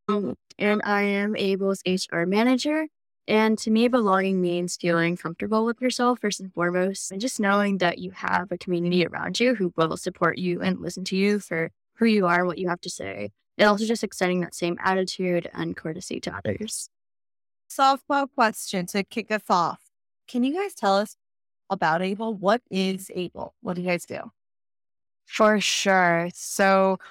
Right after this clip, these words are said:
Speaker 3: we started Able in June of twenty twenty, and our slogan has always been that creativity catalyzes change. What that means for us, and at least in the beginning, we focused heavily on designing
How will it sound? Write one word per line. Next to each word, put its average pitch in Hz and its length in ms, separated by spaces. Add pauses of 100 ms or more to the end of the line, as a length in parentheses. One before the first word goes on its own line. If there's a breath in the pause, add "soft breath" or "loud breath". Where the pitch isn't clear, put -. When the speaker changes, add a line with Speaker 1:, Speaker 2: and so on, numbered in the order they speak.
(140 loud breath)
Speaker 3:
we 240 320
started 269 540
Able 185 460
in 180 280
June 185 200
of 190 80
twenty 180 240
twenty, 175 480
and 180 260 (160)
our 196 320
slogan 196 520
has 190 220 (120)
always 208 400
been 180 260
that 175 240
creativity 196 640
catalyzes 165 640
change. - 380 (380 loud breath)
What 262 180
that 330 140
means 294 200
for 233 160
us, 185 360 (240)
and 220 180
at 233 100
least 240 200
in 233 60
the 208 60
beginning, 190 380
we 202 380 (320 soft breath)
focused 202 400
heavily 185 440
on 180 380
designing 175 760